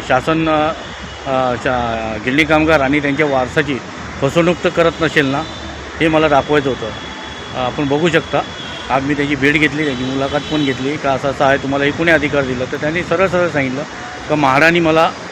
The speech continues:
सांगितलेलं आहे, म्हाडानीच मला जागा घ्यायला सांगितलं होतं." हे तो खाजगीत बोलला मला नंतर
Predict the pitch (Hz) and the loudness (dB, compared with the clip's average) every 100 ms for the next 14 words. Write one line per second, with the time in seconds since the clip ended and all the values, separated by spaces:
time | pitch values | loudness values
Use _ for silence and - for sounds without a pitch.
0 | - - - 135 147 151 147 147 123 147 | -14 -8 0 2 4 4 2 2 2 4
1 | 185 160 160 156 139 131 143 131 127 117 | 2 2 0 2 0 0 0 0 0 -2
2 | 120 123 131 135 143 160 165 143 139 165 | -6 -4 -4 -2 0 0 0 0 2 0
3 | 165 147 123 113 110 113 113 | 0 -2 -2 -4 -6 -6 -8